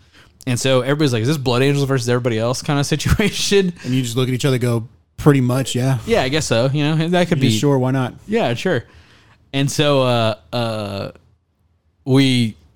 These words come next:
Speaker 1: he, his, his drop pods come in. They strip all of, ugh.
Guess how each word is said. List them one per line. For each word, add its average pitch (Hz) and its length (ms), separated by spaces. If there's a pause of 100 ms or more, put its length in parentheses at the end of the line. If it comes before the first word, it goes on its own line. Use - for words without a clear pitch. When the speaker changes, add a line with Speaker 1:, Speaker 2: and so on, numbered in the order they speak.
(440)
Speaker 1:
he, 156 400
his, 147 420
his 143 480 (480)
drop 156 320
pods 160 280
come 151 240
in. 160 260 (1080)
They 151 160
strip - 600
all 196 300
of, 175 200 (100)
ugh. 160 260